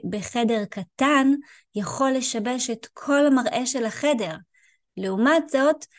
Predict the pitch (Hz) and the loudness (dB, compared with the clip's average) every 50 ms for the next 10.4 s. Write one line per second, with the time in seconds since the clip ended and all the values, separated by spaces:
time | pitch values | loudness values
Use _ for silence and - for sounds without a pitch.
0 | _ _ - 196 214 269 247 - - - 226 226 220 214 240 254 254 - - - | _ _ -8 -4 -2 -2 -2 -4 -2 -2 0 0 0 0 -2 -4 -4 -6 -8 -6
1 | 208 202 202 - - 294 311 302 277 247 240 - _ _ _ _ - 180 208 185 | -6 -4 -4 0 2 4 4 4 4 2 2 -2 _ _ _ _ -8 -6 -6 -4
2 | - - 254 254 233 269 233 214 185 202 196 175 185 220 277 311 320 311 302 302 | -2 0 2 2 2 2 0 0 -2 -2 -4 -2 2 4 6 8 8 8 6 4
3 | 294 294 - _ _ _ _ - 202 208 220 233 277 311 330 311 302 - - - | 0 -6 -14 _ _ _ _ -4 -2 -2 0 0 0 0 0 -2 -2 -6 -8 -8
4 | 208 214 214 214 226 - - 285 269 - 247 233 233 226 202 196 226 226 220 190 | -6 -4 -2 -2 -2 -2 -2 -4 -4 -2 0 0 0 0 0 2 2 2 2 0
5 | 208 - _ _ _ _ _ _ - 196 185 175 170 208 208 202 202 - - - | -4 -10 _ _ _ _ _ _ -10 -8 -8 -6 -4 -2 -2 0 -2 -2 -4 -6
6 | 190 202 185 - - 302 285 254 226 220 - - 220 196 202 - 247 247 254 240 | -6 -6 -6 -2 0 2 2 2 2 0 -2 -2 -4 -4 -4 -2 -2 -2 -2 -2
7 | 226 - - 262 247 233 214 202 196 202 - - 240 214 202 185 196 180 - - | -4 -6 -4 -4 -4 -2 -4 -6 -6 -8 -6 -4 -2 -2 -2 -4 -6 -8 -6 -4
8 | 220 214 220 214 - 220 202 196 190 185 214 214 196 190 196 - - 214 196 196 | -4 -2 -4 -4 -2 -2 -2 -2 0 0 0 0 -2 -2 -6 -8 -8 -8 -6 -4
9 | 202 226 247 269 262 233 202 190 175 196 170 - 214 196 180 180 190 202 202 - | -2 -2 -2 -2 -4 -4 -6 -4 -4 -6 -6 -6 -6 -6 -6 -4 -6 -6 -6 -6
10 | - 196 185 190 190 214 254 | -6 -6 -4 -2 -2 0 0